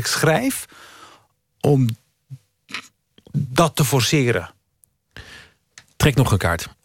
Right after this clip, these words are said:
Speaker 1: Ja, het is een pak met flink wat kaarten. Hoeveel kaarten zijn, liggen hier?
Speaker 2: <laughs> Honderdvijftig.
Speaker 1: Honderdvijftig, oké. Je kent ze natuurlijk allemaal uit je hoofd. Welk moment zou je willen herbeleven? Ja, dat is wel een mooie, dat is, ja.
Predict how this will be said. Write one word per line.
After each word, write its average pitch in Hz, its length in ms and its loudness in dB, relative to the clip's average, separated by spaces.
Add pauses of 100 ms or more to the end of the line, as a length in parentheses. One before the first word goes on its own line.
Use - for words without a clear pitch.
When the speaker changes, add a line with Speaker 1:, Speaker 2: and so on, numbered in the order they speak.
(240)
Speaker 1:
Ja, - 80 -16 (300)
het - 140 0
is - 20 4
een 117 160 2
pak - 180 -2
met 120 120 2
flink 160 260 0
wat 104 160 0
kaarten. 180 260 0
Hoeveel 143 200 0
kaarten 185 340 0
zijn, 135 180 2
liggen 135 260 4
hier? 196 260 2
Speaker 2:
<laughs> 117 60 2
Honderdvijftig. 131 580 2
Speaker 1:
Honderdvijftig, 143 640 0
oké. - 160 -2
Je 110 120 2
kent - 100 -14 (440)
ze - 80 -2
natuurlijk 113 280 2
allemaal 117 160 4
uit 110 120 0
je 104 80 0
hoofd. 101 380 -2 (220)
Welk 196 320 2
moment 170 360 2
zou 147 220 2
je 135 120 2
willen 131 260 2
herbeleven? 123 840 0 (1200)
Ja, - 200 -4
dat 156 180 -6
is - 140 -4
wel 170 120 -2
een 165 100 0
mooie, 151 340 2
dat 139 180 -2
is, 147 160 0
ja. 139 340 2